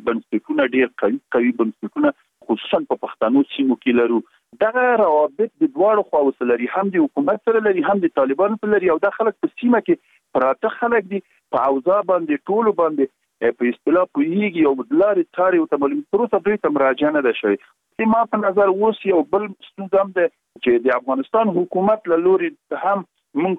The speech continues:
چې اورو، تر اوسه پورې دوی په دې باندې راضي نه دي چې دغه حکومت یو موقت حکومت ته وسپارلی شي او ټاکنې شاته ولویږي. نو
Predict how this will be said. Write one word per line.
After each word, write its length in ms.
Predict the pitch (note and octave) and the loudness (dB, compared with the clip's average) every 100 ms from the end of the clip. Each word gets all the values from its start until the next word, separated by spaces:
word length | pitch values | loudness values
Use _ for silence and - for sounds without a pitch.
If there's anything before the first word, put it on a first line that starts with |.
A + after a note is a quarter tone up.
| - | 0
چې 60 | D#3+ - F#3+ | 2 2 2
اورو، 260 | F#3 E3+ D#3+ _ _ - | 2 0 -4 _ _ -2
تر 100 | C3 | -2
اوسه 420 | - G3 F#3 E3 - | 2 0 2 -2 0
پورې 340 | D#3+ D3+ B2 | 0 0 2
دوی 160 | E3+ E3+ | 0 0
په 40 | C#3 | -2
دې 120 | C#3 F3 D3+ | 0 0 2
باندې 320 | D3+ C#3 B2+ | 0 2 2
راضي 340 | C3 B2+ D#3+ D#3 | 2 0 -4 -4
نه 160 | F#3 F#3+ | -2 -4
دي 40 | F#3 _ _ - | -6 _ _ -4
چې 60 | C3 | -2
دغه 160 | C3+ C3 B2+ | 0 0 0
حکومت 440 | - - B2+ D3 - | -2 -4 -2 -2 0
یو 80 | B2 A#2+ | 0 0
موقت 340 | A2 C3+ A#2+ | 0 -2 -4
حکومت 340 | G#2 - G#2+ G2+ | -8 -6 -4 -2
ته 100 | G2 G2 | 0 -2
وسپارلی 500 | - G2+ F#2+ F#2 F2+ - | -2 -2 0 0 0 0
شي 120 | F#2+ F2+ - - - | -2 -4 -6 -12 -2
او 40 | B2+ B2 B2 A#2 A#2 | 2 4 4 2 0
ټاکنې 380 | C3+ A#2 D3 C#3 B2 | -2 -4 0 0 0
شاته 340 | C#3 B2+ A#2+ A2 | -2 -2 -2 -2
ولویږي. 480 | G#2 G#2 G2+ G#2+ G2 _ _ A2 | -4 -4 -2 -2 -4 _ _ 0
نو 100 | C3 | 2